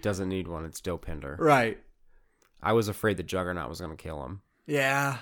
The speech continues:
Speaker 1: When they were walking up, I was like, "No, the Juggernaut's gonna fucking rip him in half." And he's like, "I'm gonna go back to the car." I was like, "Good. You keep that fucker.
Speaker 2: Good.
Speaker 1: You already took Peter from me. Don't you fucking take Dopinder." <laughs>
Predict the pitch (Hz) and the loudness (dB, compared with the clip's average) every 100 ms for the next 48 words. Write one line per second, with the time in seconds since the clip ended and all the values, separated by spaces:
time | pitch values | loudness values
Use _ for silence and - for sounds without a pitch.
0 | - 107 101 101 104 104 104 104 - 104 | -2 0 2 2 4 4 6 6 6 0
1 | 104 113 104 104 123 131 127 123 123 92 | 0 -2 -4 -4 2 6 8 8 8 4
2 | - 98 131 131 131 127 127 113 123 120 | -2 2 4 6 4 4 0 2 2 2
3 | 107 107 104 104 95 92 92 87 87 - | 2 0 0 0 0 0 0 0 -4 -8
4 | - 107 110 113 113 110 - 123 127 113 | -2 0 2 2 2 2 2 4 4 6
5 | 107 101 92 - 95 92 95 90 101 107 | 4 2 -4 0 2 2 0 -2 2 2
6 | 87 82 - 113 120 - 123 104 - 185 | 2 -2 -2 -2 0 -2 0 0 4 8
7 | 196 170 147 - 151 202 175 117 147 - | 8 8 4 8 12 12 12 12 4 2
8 | - 131 110 - 101 92 87 113 - 143 | 2 4 4 2 -2 -2 0 0 0 8
9 | - 139 120 131 92 117 104 104 95 85 | 8 8 6 2 2 2 2 2 2 0
10 | 85 | -4